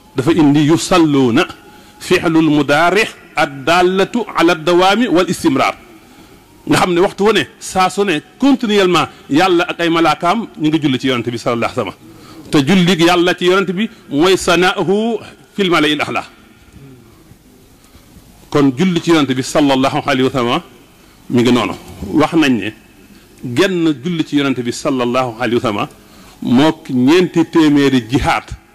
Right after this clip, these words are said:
ci yoonu Yàlla ñooy am. Jihaad bu ne mooy tolloog ñeenti téeméeri aj. Te aj guñ nangu nag yoolam mooy aj al ajana. Kon si julli ci Yonent bi nu mu war a toll. Genn julli ci Yonent bi ñeenti téeméeri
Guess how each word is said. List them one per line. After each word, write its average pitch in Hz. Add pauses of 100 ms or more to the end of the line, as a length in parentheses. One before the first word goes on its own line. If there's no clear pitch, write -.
(580)
ci 165
yoonu 165
Yàlla 127
ñooy 123
am. 92 (920)
Jihaad 170
bu 185
ne 190 (540)
mooy 175
tolloog 160 (280)
ñeenti 165
téeméeri 139
aj. 107 (1000)
Te 165
aj 160
guñ 170
nangu 160
nag 165 (680)
yoolam 165
mooy 147
aj 127
al 131
ajana. 110 (600)
Kon 151
si 190 (160)
julli 196
ci 160
Yonent 165
bi 175 (260)
nu 170
mu 180
war 151
a 131
toll. 117 (240)
Genn 202
julli 196
ci 185
Yonent 160
bi 110 (320)
ñeenti 170
téeméeri 151